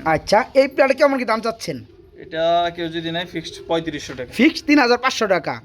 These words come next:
Speaker 2: জি।
Speaker 1: তো দুই, আহ, দুটো যে ডিম আছে, ডিম কি পাবে তারা?
Speaker 2: হ্যাঁ, অবশ্যই ডিম নিয়ে আসবে
Speaker 1: ডিম
Speaker 2: সবাই।
Speaker 1: সহকারে বন্ধুরা, আহ, নিতে পারবেন। তো মোটামুটি বলা
Speaker 2: নটটা
Speaker 1: চলে।
Speaker 2: বিআরপিএল ক্লাবের লিমিটেড ট্যাগ লাগানো আছে, এই
Speaker 1: আচ্ছা,
Speaker 2: ইয়াং
Speaker 1: আচ্ছা।
Speaker 2: বার্ড ট্যাগ লাগানো আছে।
Speaker 1: আচ্ছা, যাই হোক, তো এই পেয়ারটা আজকে যারা নেবেন, দাম পড়বে মাত্র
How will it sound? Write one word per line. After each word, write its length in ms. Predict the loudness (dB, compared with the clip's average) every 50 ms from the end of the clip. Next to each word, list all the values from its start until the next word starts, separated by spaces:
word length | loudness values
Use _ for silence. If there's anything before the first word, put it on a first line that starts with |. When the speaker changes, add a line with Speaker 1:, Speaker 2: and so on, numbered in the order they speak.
| -18 -20
Speaker 2:
জি। 180 | -20 -20 -14 -12
Speaker 1:
তো 60 | -10
দুই, 320 | -6 -4 -4 -4 0 2
আহ, 160 | 4 4 4
দুটো 240 | 2 0 2 0 2
যে 120 | 2 0 -2
ডিম 200 | -2 -2 0 0
আছে, 180 | 0 0 0
ডিম 140 | -4 -4 -6
কি 100 | -6 -6
পাবে 280 | -4 -2 0 0 0 2
তারা? 240 | 2 2 4 2
Speaker 2:
হ্যাঁ, 140 | 2 0 -4
অবশ্যই 320 | -8 -10 -10 -12 -14 -16 -16
ডিম 160 | -14 -14 -14
নিয়ে 120 | -12 -10
আসবে 120 | -8 -4 -4
Speaker 1:
ডিম 120 | -4 -4
Speaker 2:
সবাই। 200 | -6 -10 -14 -10
Speaker 1:
সহকারে 420 | 0 4 6 6 8 8 6 6
বন্ধুরা, 300 | 4 0 2 4 4 4 4
আহ, 420 | 2 0 -2 -2 2 2 2 2
নিতে 240 | 2 0 0 0 2
পারবেন। 320 | 2 2 2 2 2 0 0 -2 -10 -20 -20 -20 -14 -6
তো 80 | -6 -4
মোটামুটি 720 | -2 0 2 2 2 4 6 4 4 6 6 4 4 4 4 4
বলা 180 | 4 6 6
Speaker 2:
নটটা 120 | 4 2 0
Speaker 1:
চলে। 240 | 0 2 2 0
Speaker 2:
বিআরপিএল 480 | 0 0 -4 -8 -8 -10 -10 -10 -10 -10 -12 -16
ক্লাবের 280 | -12 -10 -10 -10 -10 -10
লিমিটেড 380 | -12 -10 -12 -10 -10 -12 -12 -10
ট্যাগ 240 | -10 -12 -10 -8
লাগানো 240 | -8 -6 -6 -6 -8
আছে, 160 | -10 -10 -10 -8 -6
এই 80 | 0 2
Speaker 1:
আচ্ছা, 280 | 2 2 4 4 4
Speaker 2:
ইয়াং 80 | 4 4
Speaker 1:
আচ্ছা। 140 | 4 4 4
Speaker 2:
বার্ড 140 | 4 2
ট্যাগ 120 | -2 -8 -10
লাগানো 240 | -10 -10 -10 -10 -8
আছে। 80 | -6
Speaker 1:
আচ্ছা, 140 | -4 -4 0
যাই 220 | 2 2 4 6
হোক, 180 | 6 6 4 2 -4 -16 -20 _ _ _
তো 60 | -2 -2
এই 120 | 0 0
পেয়ারটা 240 | 0 0 2 2 2
আজকে 200 | 0 0 0 2
যারা 220 | 2 4 4 4
নেবেন, 240 | 2 2 2 2 0 0 -4
দাম 300 | -4 -2 0 2 2 0
পড়বে 280 | 0 -2 0 2 2 0
মাত্র 640 | 2 2 0 0 0 -2 2 4 6 6 6 4